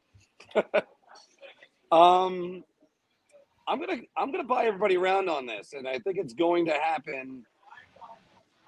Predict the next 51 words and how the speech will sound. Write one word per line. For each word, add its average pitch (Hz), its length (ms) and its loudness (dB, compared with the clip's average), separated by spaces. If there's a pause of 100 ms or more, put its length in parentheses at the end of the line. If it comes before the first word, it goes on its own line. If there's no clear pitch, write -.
(120)
It's 165 240 -4
not 214 220 8
gonna 247 100 4
be 220 100 2
sooner 196 380 4
than 160 180 4
later. 143 300 2
There's 110 220 -2
only 202 200 2
two 208 200 -4
choices 180 420 2
really 143 220 -2
that 139 100 -4
I 135 80 -2
could 127 160 -10
go 147 140 -2
to, 147 160 -10 (420)
and 139 140 2
that's 151 420 0 (300)
the 147 80 0
Maple 151 320 4
Leafs 160 460 4
and 143 120 4
the 139 80 4
Rangers. 135 540 2 (500)
And 139 560 2 (220)
as 135 400 6 (180)
our 170 220 6
friend 160 280 0
of 151 80 0
the 139 60 -2
show, 139 240 0
Statboy 135 460 0
Steven, 196 340 2
has 127 100 0
brought 127 280 0
up, 120 200 0 (400)
Gerard 208 260 6
Gallant 190 360 4
has 151 140 -4
never 160 240 -2
been 156 180 -2
at 143 80 -6
the 147 80 -8
same 151 440 -4
place 135 400 -4
three 131 200 -2
years 120 220 -2
in 123 40 -6
a 127 60 -2
row. 131 240 2